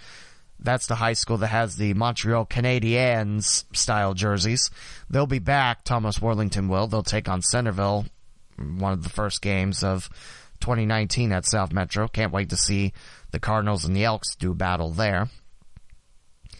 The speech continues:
Centerville, like I mentioned, four and nine. They're coming off a very strong eleven to two win over Elder. They fell in overtime to Kettering Alter the night before, six to five. And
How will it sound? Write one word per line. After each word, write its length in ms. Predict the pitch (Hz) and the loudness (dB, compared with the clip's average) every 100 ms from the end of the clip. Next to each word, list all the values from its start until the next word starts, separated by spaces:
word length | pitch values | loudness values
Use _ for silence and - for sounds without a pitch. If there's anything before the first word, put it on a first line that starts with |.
| - - - - | -20 -20 -20 -14
Centerville, 400 | - 180 196 185 | -2 2 4 4
like 160 | 175 165 | 4 4
I 60 | 151 | 4
mentioned, 400 | 156 151 147 131 | 2 4 2 2
four 240 | 156 151 | 4 4
and 80 | 139 | 4
nine. 320 | 135 139 139 | 4 4 2
They're 100 | 120 | 0
coming 240 | 143 135 | 0 2
off 200 | 135 131 | 2 2
a 80 | 113 | 0
very 340 | 104 139 131 117 | 2 2 2 2
strong 560 | - 127 123 123 123 - - - - | 2 2 4 4 2 -2 -8 -16 -6
eleven 320 | 110 147 147 | 0 2 2
to 80 | 131 | 0
two 240 | - 147 131 | 2 2 4
win 180 | 131 | 4
over 240 | 127 107 117 | 2 2 2
Elder. 400 | 151 170 170 175 | 4 4 4 4
They 160 | 156 123 | 2 0
fell 380 | - 185 185 156 | 0 4 4 4
in 60 | |
overtime 520 | 135 123 127 135 135 120 | 4 2 0 2 2 0
to 60 | |
Kettering 440 | - 135 120 113 110 | 0 0 2 2 2
Alter 360 | 113 - 113 | 2 0 0
the 160 | 98 104 | 0 2
night 240 | 113 117 | 2 0
before, 500 | - - 147 147 147 - - - - | -2 -2 2 4 2 -2 -16 -20 -8
six 320 | - 190 180 | -2 0 0
to 80 | 139 | 0
five. 480 | - 143 143 143 139 - - - - - - - | 2 4 4 4 0 -8 -16 -20 -20 -20 -20 -2
And 260 | 147 156 | 2 4